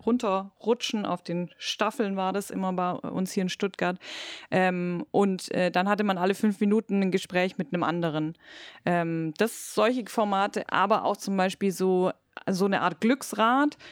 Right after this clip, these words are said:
Wir hatten ein großes Glücksrad, das war dann an Schulen auf der Bühne und die, ähm, die Kandidatinnen und Kandidaten mussten sich im Prinzip am Glücksrad dann eine Frage oder ein Thema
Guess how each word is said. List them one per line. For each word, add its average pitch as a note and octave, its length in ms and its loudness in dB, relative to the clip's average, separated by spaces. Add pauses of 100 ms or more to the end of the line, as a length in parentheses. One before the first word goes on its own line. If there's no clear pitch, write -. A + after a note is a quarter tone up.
Wir F#3+ 100 2
hatten F#3 200 0
ein F3 80 0
großes F3 400 -2
Glücksrad, A3 600 0
das - 120 -8
war F3+ 80 0
dann E3+ 120 -2
an - 140 -4
Schulen A#3 340 2
auf E3 140 -2
der F3+ 80 -2
Bühne A3+ 400 2
und F3+ 320 -6
die, F3+ 340 2
ähm, E3+ 540 -2 (460)
die F#3 60 0
Kandidatinnen F#3+ 520 2
und F3+ 60 -2
Kandidaten F#3 420 2
mussten G3 300 -2
sich F#3 160 0
im F3+ 100 -4
Prinzip F#3 400 -2
am E3+ 140 -2
Glücksrad F#3 580 0
dann F3 380 0
eine E3+ 180 2
Frage F3 460 0
oder E3 180 0
ein D#3+ 140 -4
Thema F#3 480 2